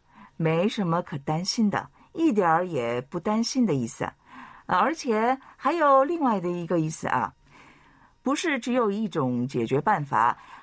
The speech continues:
啊，还有别的办法，所以不要担心。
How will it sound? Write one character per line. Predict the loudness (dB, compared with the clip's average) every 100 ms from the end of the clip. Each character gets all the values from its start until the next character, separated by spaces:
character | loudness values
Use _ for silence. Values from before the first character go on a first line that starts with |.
| -2
啊， | 0 0
还 | 0 0
有 | 2 2
别 | 2 0 0
的 | 0
办 | 0 0
法， | -2 -4 -6 _
所 | -2 2
以 | 2 2 0
不 | 0
要 | 0 0
担 | 0 0 0
心。 | 0 -2 -4